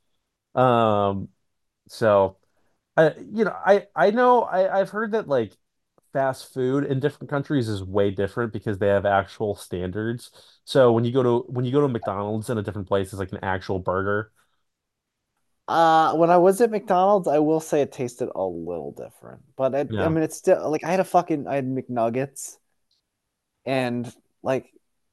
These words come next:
Speaker 2: they were un-, unmistakably McNuggets. <laughs> Like,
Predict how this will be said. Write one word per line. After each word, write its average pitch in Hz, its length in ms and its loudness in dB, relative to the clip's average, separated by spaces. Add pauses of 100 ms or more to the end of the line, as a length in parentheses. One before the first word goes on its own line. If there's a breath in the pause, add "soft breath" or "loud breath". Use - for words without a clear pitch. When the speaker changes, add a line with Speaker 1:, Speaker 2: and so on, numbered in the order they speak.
(460)
Speaker 2:
they 175 120 6
were 175 200 8
un-, 165 360 6
unmistakably 143 1300 2
McNuggets. 104 1000 -8
<laughs> 196 180 8
Like, 165 400 8